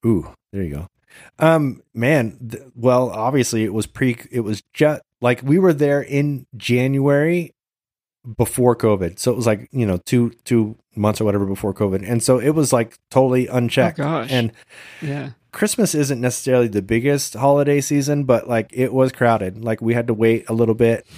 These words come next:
Speaker 1: and to get in. I don't know what the numbers are, but, um, it, it, there's a lot of people.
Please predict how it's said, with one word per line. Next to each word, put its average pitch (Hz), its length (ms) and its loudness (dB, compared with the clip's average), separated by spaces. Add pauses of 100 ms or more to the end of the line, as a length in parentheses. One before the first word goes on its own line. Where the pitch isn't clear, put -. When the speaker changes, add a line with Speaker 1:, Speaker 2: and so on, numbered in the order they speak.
(140)
Speaker 1:
and 107 360 -2
to 113 100 -4
get 107 180 0
in. 107 220 2
I 110 160 -2
don't 95 180 2
know 90 100 0
what 92 140 -2
the 87 160 -6
numbers 90 380 0
are, 90 160 4
but, 92 200 -4 (1160)
um, 95 380 0 (280)
it, 101 220 -10 (100)
it, 107 220 -6
there's 98 220 -2
a - 20 0
lot 110 120 4
of 110 60 -2
people. 107 380 0